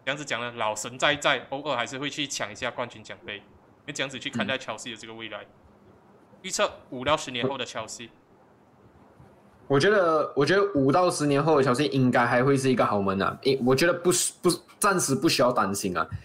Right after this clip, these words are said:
Speaker 2: 以我觉得至少啊，至少一个两三年下来啦，你还是会去，嗯，做这种争 top four 啊，这种的，呃，因为你以现在你的这个 squad depth 来讲的话，我觉得还是有机会的。但是可能你过来一个五年后，我觉得这个就有点难讲，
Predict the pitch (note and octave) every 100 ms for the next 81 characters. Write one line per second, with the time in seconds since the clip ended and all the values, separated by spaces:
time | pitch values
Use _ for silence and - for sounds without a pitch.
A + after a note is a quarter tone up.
0 | - - E3+ E3 E3 E3 F#3+ C4 B3+ D4+
1 | C4 - B2+ A#2 A2+ A2 B3 E3 C3+ D3+
2 | F#3+ F#3+ F3+ - - D3 C3+ C3 D#3 D3
3 | C#3 D3+ F3 C3 A#2+ A2+ F#2 - _ C#3
4 | C3+ D3 E3 G3+ G3 G3 - F#3+ F#3 F3
5 | B2 A#2 A#2+ D#3+ D3+ C3+ A2 G2+ - D3
6 | B2+ C3+ - - - D3 B2+ A2 - -
7 | A2+ G#2+ A#2 A2 A2 G2+ G2 - F#3 E3
8 | B2+ - B2+ F#3 F3 D3 B2 B2 D#3 D#3
9 | E3 A#2+ C#3 C#3 A2 A2 G2 B2 A2+ -
10 | - C3+ E3+ E3+ C3+ C3+ A#2+ G#2 A2 A#2
11 | G2 - _ _ F3+ F#3 G3+ G3+ A#2+ B2
12 | C#3 A#2+ F3 C#3+ C3 - - A2 A2+ A2+
13 | C3 C#3 G2+ A2 C#3+ B2+ D#3 D3+ A#2+ A2
14 | F#2+ F#2 G#2+